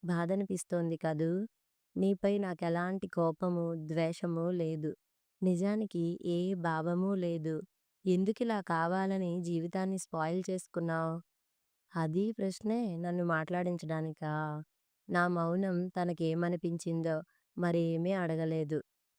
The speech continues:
సాయంత్రం జాజులు కోసుకుంటుండగా, "ఏంటి కోపమా?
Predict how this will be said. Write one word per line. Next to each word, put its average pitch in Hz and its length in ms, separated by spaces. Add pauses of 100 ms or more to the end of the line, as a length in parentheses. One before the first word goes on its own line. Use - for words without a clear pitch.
(140)
సాయంత్రం 185 680
జాజులు 170 440
కోసుకుంటుండగా, 165 1000 (440)
"ఏంటి 196 720
కోపమా? 175 680